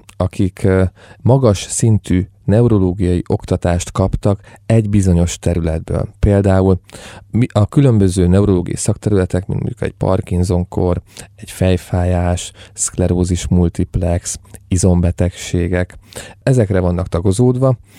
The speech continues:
de azt az egy vékony szeletet nagyon-nagyon jól tudják. És úgynevezett ilyen orvosok alatt vannak beosztva, akik, eh, amit már mondtam az előbb, hogy nagyon-nagyon nagy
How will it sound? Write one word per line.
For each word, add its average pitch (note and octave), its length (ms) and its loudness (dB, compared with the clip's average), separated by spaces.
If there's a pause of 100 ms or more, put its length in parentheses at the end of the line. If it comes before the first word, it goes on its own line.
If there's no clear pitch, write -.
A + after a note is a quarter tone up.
(160)
de F#2 220 -2
azt - 320 0
az F2+ 180 2
egy G2+ 280 2
vékony G2 360 0
szeletet G2+ 580 -2
nagyon-nagyon F#2+ 680 2
jól F#2+ 240 -2
tudják. - 560 -6 (480)
És G2 240 0
úgynevezett C3 440 2
ilyen F#2+ 160 0
orvosok G2 720 0
alatt F#2 420 0
vannak F#2 460 0
beosztva, C3 640 0 (260)
akik, - 360 -2
eh, G2+ 180 4 (200)
amit G#2+ 260 4
már G2+ 120 4
mondtam A2 280 4
az G2 80 4
előbb, F#2+ 140 2
hogy F#2+ 100 2
nagyon-nagyon F2+ 640 4
nagy F2+ 420 0